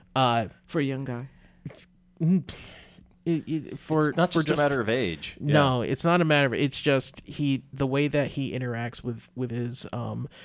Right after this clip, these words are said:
Speaker 1: black constituents, the way that he presents himself, um, to, to the black community, it's just he, th-, there is, there is more of an antagonism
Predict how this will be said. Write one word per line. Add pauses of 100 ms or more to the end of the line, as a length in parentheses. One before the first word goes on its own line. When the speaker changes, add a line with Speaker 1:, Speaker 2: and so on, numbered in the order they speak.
(160)
Speaker 1:
black
constituents, (340)
the
way
that
he
presents
himself,
um,
to, (180)
to
the
black
community, (240)
it's
just (600)
he, (420)
th-,
there
is, (100)
there
is
more
of
an
antagonism